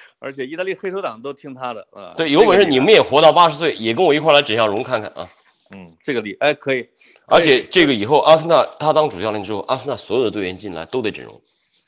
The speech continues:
Speaker 1: 要圆一下贝总的梦。就是如果
Speaker 2: 对，拉完皮才进队。
Speaker 1: 如果说从，我觉得如果说从八九年以后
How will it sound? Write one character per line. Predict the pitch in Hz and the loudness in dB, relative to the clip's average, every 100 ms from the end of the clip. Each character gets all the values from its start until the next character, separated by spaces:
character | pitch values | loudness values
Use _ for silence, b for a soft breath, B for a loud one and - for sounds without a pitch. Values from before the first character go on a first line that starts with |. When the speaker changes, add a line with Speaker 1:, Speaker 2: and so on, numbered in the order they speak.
| _ | _
Speaker 1:
要 | 139 135 127 | -8 -8 -8
圆 | 120 - 113 110 135 | -12 -14 -12 -10 -10
一 | 151 | -10
下 | 147 | -12
贝 | - 180 120 | -10 -10 -10
总 | 92 | -12
的 | 90 | -16
梦。 | 113 - _ _ _ - | -14 -14 _ _ _ -4
就 | |
是 | 117 | -2
如 | 113 | 2
果 | |
Speaker 2:
对， | 143 | 6
拉 | 175 | 8
完 | 156 156 | 8 6
皮 | 156 104 127 | 2 -8 -8
才 | 120 | -10
进 | 113 104 | -12 -6
队。 | 117 - _ _ _ _ | -6 -8 _ _ _ _
Speaker 1:
如 | 127 143 247 | -10 -8 -8
果 | 285 135 95 | -8 -6 -6
说 | - 151 143 | -6 -6 -6
从， | _ 123 151 160 156 156 | _ -18 -18 -16 -18 -14
我 | 127 113 | -10 -8
觉 | 147 | -8
得 | |
如 | 165 196 | -10 -6
果 | 156 | -6
说 | 120 165 | -6 -12
从 | 160 | -12
八 | 160 170 165 | -12 -10 -10
九 | 120 | -14
年 | 104 120 | -20 -20
以 | 110 90 | -20 -20
后 | _ - 120 | _ -14 -12